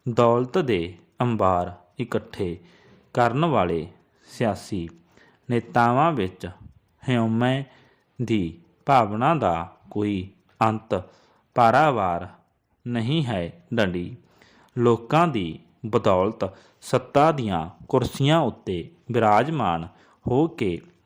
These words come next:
ਨੇਤਾਵਾਂ ਦੀ ਹਵਾ ਹੀ ਹੋਰ ਹੋ ਜਾਂਦੀ ਹੈ ਡੰਡੀ। ਅਕਸਰ ਹੀ ਅਨਪੜ੍ਹ ਕਿਸਮ ਦੇ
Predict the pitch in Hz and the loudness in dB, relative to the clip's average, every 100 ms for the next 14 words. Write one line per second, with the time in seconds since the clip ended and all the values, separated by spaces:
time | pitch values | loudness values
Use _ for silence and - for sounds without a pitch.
0 | - 120 113 120 113 117 156 151 98 92 | -4 -2 0 2 2 2 0 0 -4 -6
1 | - 123 101 90 85 - - _ _ - | -4 -2 0 0 -2 -12 -20 _ _ -2
2 | 107 110 110 _ - 113 110 92 85 - | 0 0 -4 _ -6 2 4 4 0 -12
3 | _ _ - 120 120 127 127 127 175 147 | _ _ -6 0 4 4 4 2 2 2
4 | 123 156 151 104 95 87 87 - _ _ | 0 0 0 0 -2 -4 -6 -14 _ _
5 | _ - 123 - - 175 143 98 101 101 | _ -2 -2 -2 -2 0 0 -2 -4 -6
6 | - _ _ - 117 107 110 107 101 _ | -16 _ _ 0 0 2 -2 -2 -4 _
7 | - 127 156 170 117 90 - | -6 -4 -2 -2 0 -2 -4